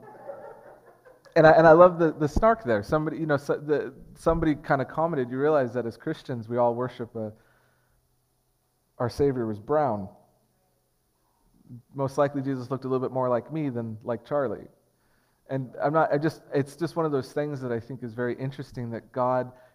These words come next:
is a diverse God. He looks like all of us. He loves all of us. And, and there's this amazing thing that happened at the cross. He broke all the barriers.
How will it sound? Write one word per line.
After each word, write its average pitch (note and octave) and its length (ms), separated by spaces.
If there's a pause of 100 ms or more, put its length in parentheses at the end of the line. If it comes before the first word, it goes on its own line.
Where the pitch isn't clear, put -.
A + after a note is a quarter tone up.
(120)
is C#3 180
a C#3 60
diverse A2+ 540
God. B2 400 (800)
He C#3 120
looks C#3 640 (220)
like B2+ 260
all C3+ 240
of A2 140
us. G2+ 200
He C3 120
loves C#3 320
all A2+ 260
of A2 120
us. A2+ 160
And, B2 240
and C3 180 (300)
there's C#3+ 180
this C#3+ 140
amazing E3 500
thing E3+ 240
that C#3+ 140
happened D3+ 400
at C#3 160
the B2 80
cross. C3+ 560 (260)
He D#3 260 (300)
broke F3 500
all D3 220
the C3+ 160
barriers. C3+ 720